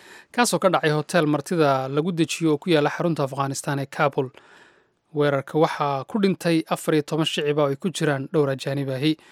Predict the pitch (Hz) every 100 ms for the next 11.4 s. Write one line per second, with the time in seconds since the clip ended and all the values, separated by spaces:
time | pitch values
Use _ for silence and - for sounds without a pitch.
0 | - _ - 147 156 143 151 147 147 139
1 | 156 147 147 - 160 147 147 - 143 139
2 | - 160 156 143 147 135 - 139 147 151
3 | - 170 156 151 160 143 - 151 170 151
4 | 147 143 160 143 170 156 143 185 165 135
5 | 147 151 - - - _ 233 - 196 175
6 | 180 160 143 147 151 143 131 151 175 -
7 | 185 - 165 143 139 - 147 - 135 _
8 | _ - 156 - _ - - _ _ _
9 | _ _ _ _ _ _ _ _ _ -
10 | 175 175 - - 165 147 135 170 160 147
11 | 147 165 147